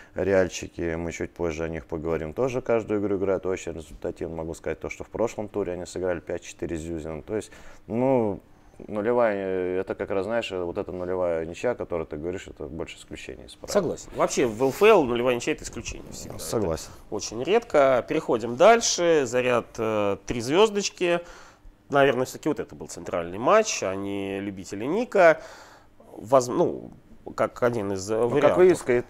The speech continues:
Speaker 2: Да,
Speaker 1: тот, и
Speaker 2: да,
Speaker 1: тот
Speaker 2: да,
Speaker 1: матч,
Speaker 2: да,
Speaker 1: да,
Speaker 2: да. Тут
Speaker 1: топовые
Speaker 2: команды,
Speaker 1: такие.
Speaker 2: которые на втором-третьем месте были, и, ну, я тебе честно скажу, да, несколько эффектных сейвов Гаврилова было, у Заряда большое количество замен, пятёрками менялись, там защитники не менялись, и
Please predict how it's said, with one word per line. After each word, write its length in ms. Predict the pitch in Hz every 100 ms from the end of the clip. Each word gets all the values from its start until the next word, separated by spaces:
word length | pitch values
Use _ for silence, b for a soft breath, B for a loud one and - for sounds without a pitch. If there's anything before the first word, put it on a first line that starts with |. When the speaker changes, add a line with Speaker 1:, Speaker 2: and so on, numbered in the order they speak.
| -
Speaker 2:
Да, 160 | 117
Speaker 1:
тот, 180 | 113 120
и 20 | 107
Speaker 2:
да, 160 | 113
Speaker 1:
тот 160 | 151 120
Speaker 2:
да, 120 | 127
Speaker 1:
матч, 120 | 95
Speaker 2:
да, 80 | 92
Speaker 1:
да, 140 | 98 98
Speaker 2:
да. 80 |
Тут 160 | 95 101
Speaker 1:
топовые 160 | 151 80
Speaker 2:
команды, 380 | 151 170 117
Speaker 1:
такие. 120 | - 113
Speaker 2:
которые 240 | 127 107
на 60 | 104
втором-третьем 640 | - 110 104 104 - 160
месте 300 | 240 254 240
были, 640 | 196 202 196 180 156 127 -
и, 520 | 117 147 165 156 123 117 B B _ _ b b b b b b b _ -
ну, 260 | 131 175 -
я 160 | 113 127
тебе 140 | 127
честно 320 | - 95 -
скажу, 580 | - - 85 98 151 185 - _ - -
да, 420 | - 117 104 76 78
несколько 600 | 104 98 - 90 92 87
эффектных 360 | - 95 87
сейвов 320 | - 87 80 80
Гаврилова 600 | 90 98 139 202 170 143
было, 640 | 131 135 127 127 120 113 B B B B -
у 280 | 110 110 104
Заряда 840 | 95 120 127 113 98 95 95 92 82
большое 300 | 95 - 90
количество 400 | 95 90 - 95
замен, 420 | 87 101 143 185
пятёрками 520 | - 92 110 - 87 85
менялись, 440 | 92 127 175 151
там 120 | 92
защитники 520 | 85 98 110 101 -
не 100 | 95
менялись, 600 | 101 107 147 180 123 - -
и 420 | 104 98 98